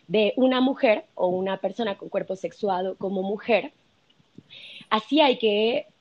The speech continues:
es el espejo de las masculinidades. Es decir, cada hombre se construye, ¿no? Se socializa como hombre en un contexto específico.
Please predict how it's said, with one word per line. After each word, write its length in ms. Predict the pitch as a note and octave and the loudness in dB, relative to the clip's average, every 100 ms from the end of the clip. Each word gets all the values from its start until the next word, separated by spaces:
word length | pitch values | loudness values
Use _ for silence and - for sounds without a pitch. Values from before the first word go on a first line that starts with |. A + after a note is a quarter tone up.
| _ | _
es 140 | A#3 A#3 | -4 0
el 100 | A3 | 0
espejo 500 | F#3 - C4+ - E3+ F3 | 0 0 0 0 -14 -10
de 120 | - G3 | -2 2
las 180 | F3 | 2
masculinidades. 840 | F#3 E3+ - E3+ E3+ E3 D#3 F#3+ - _ _ _ _ _ - - - | -2 -8 -8 -6 -4 -2 -4 -6 -18 _ _ _ _ _ -20 -20 -4
Es 120 | G3+ | 0
decir, 440 | G#3+ A#3 C#4 D#4 - _ | 2 0 0 -4 -6 _
cada 320 | A3+ G#3+ G#3+ | 4 6 8
hombre 420 | C4+ C4 A3 C4 - _ _ _ _ _ - | 8 6 2 -2 -8 _ _ _ _ _ -4
se 120 | G#3+ | -2
construye, 760 | G3+ G3 - D4 C#4 G#3+ G3 D#4 _ _ - | 0 -4 -2 0 0 2 -2 -4 _ _ -16
¿no? 200 | D3+ G#3 D#4+ _ | -14 -12 -14 _
Se 100 | G3 | -6
socializa 720 | F#3+ F3+ F#3+ F3 B3 C4+ C4 | -4 -6 0 2 2 0 -2
como 300 | B3+ G#3+ G#3+ | -2 -2 0
hombre 320 | A3 A3 C4+ D#4 | 0 2 2 0
en 140 | G3+ | -2
un 80 | G3 | -2
contexto 480 | G3 G#3 G3+ G#3 - | -2 -2 -2 -4 -8
específico. 640 | G#3 - F#3 E3 F3+ - | -8 -8 -8 -10 -12 -20